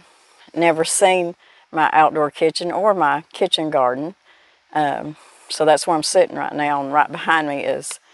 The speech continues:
one side of the high tunnel. But, uh,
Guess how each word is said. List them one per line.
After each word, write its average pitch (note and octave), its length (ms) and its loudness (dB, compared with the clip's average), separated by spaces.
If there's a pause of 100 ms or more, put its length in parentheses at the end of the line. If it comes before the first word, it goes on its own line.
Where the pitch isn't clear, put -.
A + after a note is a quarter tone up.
(120)
one B3 200 4
side D3+ 260 4
of C#3+ 80 0
the C3 80 -4
high D3+ 240 2
tunnel. C3+ 480 -12 (1040)
But, E3+ 400 4
uh, D#3 300 0